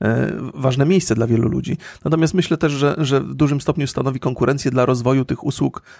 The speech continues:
domowych, jeżeli chodzi o oglądanie internetu i blokuje trochę usług, e, bl-, blokuje trochę ten, ten ro-, rozwój tych usług, e, które w domu mogłyby, by funkcjonować.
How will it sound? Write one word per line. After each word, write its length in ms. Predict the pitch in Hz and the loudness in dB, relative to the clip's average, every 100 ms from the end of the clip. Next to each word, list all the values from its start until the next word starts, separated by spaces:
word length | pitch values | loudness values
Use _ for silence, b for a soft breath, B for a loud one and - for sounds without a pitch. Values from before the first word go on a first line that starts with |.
| - | -6
domowych, 580 | 120 139 180 120 120 - | 0 4 4 2 -4 -4
jeżeli 220 | 127 120 | -4 0
chodzi 240 | 120 120 123 | 2 2 2
o 40 | |
oglądanie 400 | 123 127 123 123 | 4 2 2 0
internetu 440 | 127 120 117 127 127 | 0 0 0 -2 -2
i 60 | |
blokuje 440 | 131 131 - 185 - | 0 0 2 2 2
trochę 220 | 127 127 | -2 -2
usług, 360 | 127 131 123 _ B B B | -2 -2 -8 _ B B B
e, 200 | 117 131 | 0 0
bl-, 140 | 135 | -2
blokuje 380 | 135 135 135 160 | 0 0 4 2
trochę 240 | 123 123 117 | 4 2 2
ten, 180 | 113 | 0
ten 180 | - 123 - - - | -2 -4 -4 -4 -4
ro-, 220 | 139 127 | -2 -2
rozwój 340 | 123 135 123 127 | 2 2 2 -2
tych 160 | 123 | -2
usług, 340 | 123 - 131 - B B B | -2 -2 -4 -6 B B B
e, 140 | - 117 | -6 -4
które 220 | - 135 | 0 0
w 60 | 123 | 2
domu 220 | 175 139 | 4 4
mogłyby, 500 | 127 120 123 120 117 | 4 2 2 2 2
by 100 | 127 | 0
funkcjonować. 640 | 131 123 113 - 113 139 | -2 -2 -2 -2 -4 -6